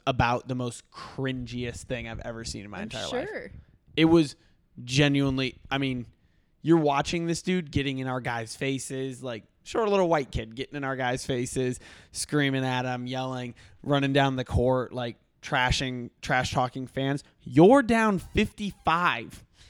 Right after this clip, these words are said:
Speaker 2: Yeah.
Speaker 1: Your time to trash talk has passed.
Speaker 2: <laughs>
Speaker 1: It's over. The game is over.
Speaker 2: And
Speaker 1: Tr-
Speaker 2: especially, like, how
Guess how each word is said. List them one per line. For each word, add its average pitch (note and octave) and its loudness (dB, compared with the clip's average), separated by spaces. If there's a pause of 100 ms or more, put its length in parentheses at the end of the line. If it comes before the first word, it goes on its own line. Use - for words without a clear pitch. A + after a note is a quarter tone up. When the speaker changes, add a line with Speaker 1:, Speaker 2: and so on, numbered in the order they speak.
(200)
Speaker 2:
Yeah. A#3+ -2 (220)
Speaker 1:
Your G3 8
time G#3 -2
to F#3+ 2
trash F3 0
talk - -6 (180)
has D#3 0
passed. C#3+ -4
Speaker 2:
<laughs> F#4+ 2 (1000)
Speaker 1:
It's G#3+ -6
over. F3 2 (600)
The D#3+ 2
game F#3 0
is F3 -2
over. D#3+ 0 (300)
Speaker 2:
And C#4+ 2
Speaker 1:
Tr- - 0
Speaker 2:
especially, E4+ -4
like, D4+ -6
how F4 -4